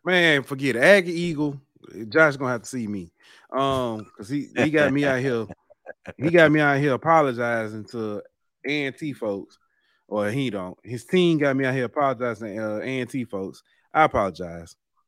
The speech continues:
I said y'all was gonna get beat. Now, I actually was close on my second one. I said thirty-one thirteen. I was close on that one. Y'all shoulda put up forty something. And at least make me look like I knew what I was talking about.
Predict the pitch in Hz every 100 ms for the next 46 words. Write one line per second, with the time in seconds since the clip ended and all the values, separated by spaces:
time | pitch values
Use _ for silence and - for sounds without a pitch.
0 | _ 127 123 113 117 113 104 101 110 95
1 | 110 104 - 135 165 156 196 240 311 -
2 | 185 165 220 220 226 175 147 170 160 131
3 | 120 123 147 139 151 160 147 147 135 143
4 | 139 156 127 101 101 _ _ _ _ _
5 | 123 156 - 196 180 160 135 120 87 90
6 | 90 _ _ _ _ _ _ _ _ _
7 | _ _ _ _ _ _ _ _ _ _
8 | _ _ _ _ _ _ _ _ _ -
9 | 165 196 - 120 - 104 87 110 92 82
10 | - - _ _ _ _ _ _ _ _
11 | _ _ _ _ _ - 101 101 165 131
12 | 127 120 113 120 127 95 104 101 104 98
13 | 92 90 101 90 78 62 -